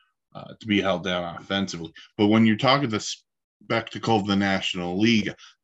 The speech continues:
I kinda think you're right, 'cause I do think there are teams that are better than them. Uh, so we'll see. Pirates, Dodgers. Uh, you got the Braves and the Guardians.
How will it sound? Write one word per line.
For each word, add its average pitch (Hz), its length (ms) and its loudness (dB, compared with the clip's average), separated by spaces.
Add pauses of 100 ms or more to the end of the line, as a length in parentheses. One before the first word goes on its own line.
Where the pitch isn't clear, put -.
(100)
I 98 60 -6 (120)
kinda 117 360 0
think 117 340 -4
you're 92 120 -2
right, 95 320 -4
'cause 95 160 -10
I 92 120 -4 (100)
do 110 160 2
think 107 220 -4
there 95 140 -2
are 87 60 -6
teams 92 320 -4
that 90 180 -4
are 90 160 -4
better 90 340 -2
than 76 220 -14
them. - 100 -20 (1400)
Uh, - 120 -16 (320)
so - 200 -14 (200)
we'll 107 160 0
see. 104 400 2 (100)
Pirates, 107 460 0
Dodgers. 98 760 -2 (960)
Uh, - 140 -20 (1700)
you 107 180 2
got 113 160 2
the 117 80 -2
Braves 117 640 2
and 110 120 0
the 98 100 -2
Guardians. 110 1000 -2